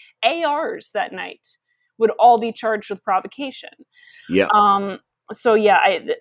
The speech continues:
Speaker 1: I heard most likely guesses were for hung jury, then
Speaker 2: Mm-hmm.
Speaker 1: compromise verdict, as you said,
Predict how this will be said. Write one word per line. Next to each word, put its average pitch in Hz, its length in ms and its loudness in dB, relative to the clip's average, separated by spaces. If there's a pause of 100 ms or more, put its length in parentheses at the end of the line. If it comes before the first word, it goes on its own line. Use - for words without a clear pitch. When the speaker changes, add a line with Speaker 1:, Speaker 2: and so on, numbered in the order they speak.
Speaker 1:
I 196 140 2
heard 208 440 2 (460)
most 214 400 0
likely 220 760 -2
guesses 226 720 -2
were 190 600 0 (100)
for 190 160 0
hung 220 380 0
jury, 196 560 0 (260)
then 220 300 4
Speaker 2:
Mm-hmm. - 80 -4
Speaker 1:
compromise 214 560 2
verdict, 185 400 -2
as 185 180 -2
you 185 140 -8
said, 175 460 0